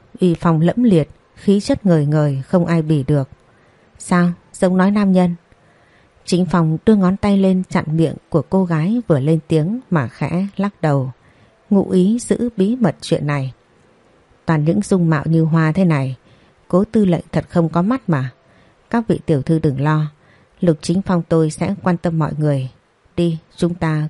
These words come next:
cùng lại kia từ từ nói chuyện. Mấy cô gái đấy quay người đi, Lục Chính Phong lại nhìn về phía cố Bắc Du đang tiếp khách mà khẽ nhếch khóe miệng lên. Cố Bắc Du, tôi vừa cứu cậu một phen đấy.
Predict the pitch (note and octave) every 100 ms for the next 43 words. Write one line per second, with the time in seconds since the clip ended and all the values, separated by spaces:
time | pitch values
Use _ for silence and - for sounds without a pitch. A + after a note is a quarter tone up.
0 | - D#3+ C#3 D3+ - - E3 D#3 D#3 -
1 | D#3 D#3 C#3 C#3+ F3+ - D#3 - _ _
2 | _ _ _ _ _ _ _ _ - E3+
3 | F#3 F#3 D#3+ D#3 E3 D#3+ F3+ - G#3+ G3
4 | D#3+ B2 D#3 D#3 D#3 - _ _ - F3+
5 | D#3 - G3 G#3+ G#3+ G3+ E3+ E3 E3+ D#3
6 | D3 D#3+ D3+ F3 F#3 - F3 F#3 B3 C4
7 | - G3 G3 - F3 F3 B3+ - C4 C#4
8 | - _ _ _ F3 C#3 - G3 A3+ A#3+
9 | - E3 G3 E3+ D#3 D#3+ D#3+ D3+ _ _
10 | _ _ _ _ _ _ _ E3+ E3+ A3
11 | A3+ - E3 D#3+ D#3 - F#3+ F3 C3+ -
12 | F3+ A#3 G3 - C#3+ - E3 D#3+ D3+ G3+